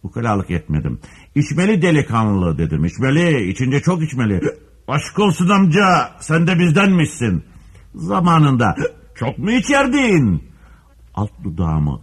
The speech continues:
üst dudağıma adam akıllı yapıştırıp sağ elimden de havaya hafiften iki üç tokat salladım. "Panço, sen de böyle yap, ne demek istediğimi anlarsın." <gasps> "Belli belli amca,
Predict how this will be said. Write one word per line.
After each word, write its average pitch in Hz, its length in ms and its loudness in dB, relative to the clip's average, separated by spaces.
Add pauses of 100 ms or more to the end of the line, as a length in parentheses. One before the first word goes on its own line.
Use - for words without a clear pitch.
(140)
üst - 240 -12
dudağıma 78 440 -6 (120)
adam 107 260 -4
akıllı 78 360 -6
yapıştırıp 113 560 -6 (440)
sağ 151 480 -2
elimden 110 380 -4
de 101 40 -2
havaya 92 520 -4
hafiften 139 680 -2 (300)
iki - 240 -8
üç - 200 -8
tokat 101 280 -8
salladım. 139 600 -2 (480)
"Panço, 110 500 -6 (240)
sen 120 320 -6
de 107 100 -4
böyle 98 200 -2
yap, 110 180 -2 (400)
ne 95 120 0
demek 95 260 -2
istediğimi 87 380 -6
anlarsın." 80 560 -2 (200)
<gasps> - 200 -20
"Belli 226 640 2
belli 226 340 2
amca, 208 580 4